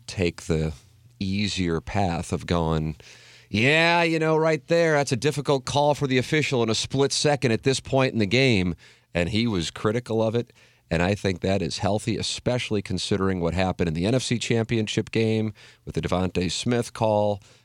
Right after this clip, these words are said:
and then, you know, all kinds of crap that was going on in the Chiefs-Bengals game at the end. Uh, th-, I,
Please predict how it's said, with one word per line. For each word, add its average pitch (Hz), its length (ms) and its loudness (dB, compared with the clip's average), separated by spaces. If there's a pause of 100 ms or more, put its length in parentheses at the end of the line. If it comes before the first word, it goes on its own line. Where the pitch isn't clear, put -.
(140)
and 90 200 2
then, 85 460 0
you 87 120 0
know, - 100 -4
all 85 200 0
kinds 92 360 0
of - 80 -10
crap 78 260 -2
that - 120 -4
was 76 100 -4
going 78 240 0
on 78 140 0
in 73 80 -4
the 71 80 -6
Chiefs-Bengals 73 720 -4
game 76 260 -2
at 78 100 -8
the 80 140 -4
end. 76 220 -4 (580)
Uh, 78 500 -2
th-, 76 440 -10
I, 90 180 0